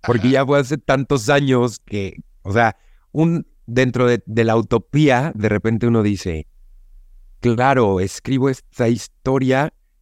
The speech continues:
Speaker 1: este personaje es para mí y lo hacemos y soy famoso y ya", o sea, son las, las cuestiones de fantasía que operan en la mente. Ya cuando te das cuenta que ya pasó una década,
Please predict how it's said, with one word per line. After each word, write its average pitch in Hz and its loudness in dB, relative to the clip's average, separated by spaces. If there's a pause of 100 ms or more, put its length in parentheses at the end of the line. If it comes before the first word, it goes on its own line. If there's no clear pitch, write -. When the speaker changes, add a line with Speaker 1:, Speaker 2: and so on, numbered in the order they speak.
(200)
Speaker 1:
este 127 0
personaje 104 -2
es 82 -10
para 95 -4
mí 135 2
y 107 -2
lo 98 -2
hacemos 151 0
y 110 0
soy 113 0
famoso 110 0
y 98 -4
ya", 98 -2 (360)
o 120 -4
sea, 131 0 (300)
son 151 0
las, 175 2 (340)
las 120 0
cuestiones 135 0
de 143 0
fantasía 113 -2
que - -4
operan 110 0
en 98 -2
la 92 -4
mente. 95 -8 (300)
Ya 165 2
cuando 208 2
te 131 -2
das 131 0
cuenta 107 -4 (1000)
que 110 0
ya 110 2
pasó 110 0
una 98 2
década, 95 0